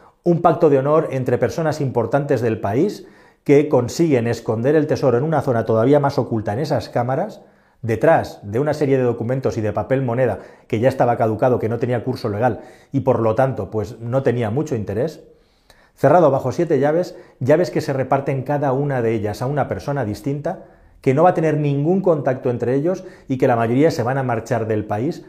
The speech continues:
para intentar mantener el tesoro a salvo. Un tesoro que, como digo, tiene que soportar varios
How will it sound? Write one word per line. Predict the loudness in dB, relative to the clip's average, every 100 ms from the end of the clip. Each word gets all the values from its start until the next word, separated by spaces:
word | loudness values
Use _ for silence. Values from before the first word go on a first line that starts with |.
| -20 _
para | -2 0
intentar | -2 -4 -2 -2
mantener | -2 -2 -4 -2 -2
el | -2
tesoro | -6 -4 -4 -4 -6 -18 _
a | -12
salvo. | -10 -12 -12 -20 _ _ -4
Un | 0
tesoro | 2 4 4
que, | 2
como | 0 0
digo, | 2 2
tiene | 2 -2
que | -2
soportar | -2 -2 -2 -2 0 -2 -4 -18 _ _
varios | -4 2 4 4 2 0 -10